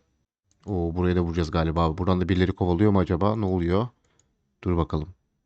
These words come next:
Ya sanki komutçu sesini versem daha iyi olabilirdi ya.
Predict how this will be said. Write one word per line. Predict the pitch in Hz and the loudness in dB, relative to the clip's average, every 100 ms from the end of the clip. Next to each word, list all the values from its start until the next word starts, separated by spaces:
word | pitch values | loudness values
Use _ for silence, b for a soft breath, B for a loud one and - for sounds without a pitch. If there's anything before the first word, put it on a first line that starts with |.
| - | -10
Ya | |
sanki | - 143 139 147 127 | -2 0 0 -2 -2
komutçu | 120 117 - - | 0 -2 -4 -6
sesini | 117 - 117 | -4 0 0
versem | 104 104 101 | 0 0 4
daha | 98 | 6
iyi | 98 | 6
olabilirdi | 95 92 95 87 85 | 6 4 2 0 0
ya. | 80 80 80 | 0 0 -4